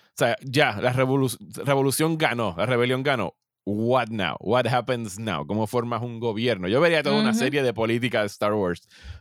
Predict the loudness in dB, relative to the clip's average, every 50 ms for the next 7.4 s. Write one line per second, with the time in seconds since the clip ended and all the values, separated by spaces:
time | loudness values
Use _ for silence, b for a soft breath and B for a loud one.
0 | B _ _ 2 2 4 4 2 0 0 0 0 0 0 0 0 0 0 2 2
1 | 4 4 4 2 2 0 0 0 0 0 0 0 0 -2 -4 -4 -6 -8 -6 -2
2 | 0 2 2 4 2 2 2 2 2 2 2 0 0 0 0 0 2 2 2 0
3 | 0 0 0 0 0 -2 -4 -6 -4 -2 0 0 2 0 0 0 0 0 0 0
4 | -2 -4 -4 -6 -8 -8 -4 0 0 2 2 2 2 0 0 0 0 0 0 0
5 | -2 -6 -12 _ _ _ _ -4 -2 -2 0 0 0 0 2 2 2 2 2 2
6 | 2 2 2 4 4 4 2 2 0 -4 -6 -8 -10 -14 -16 _ _ _ _ -2
7 | 0 0 0 0 0 0 2 2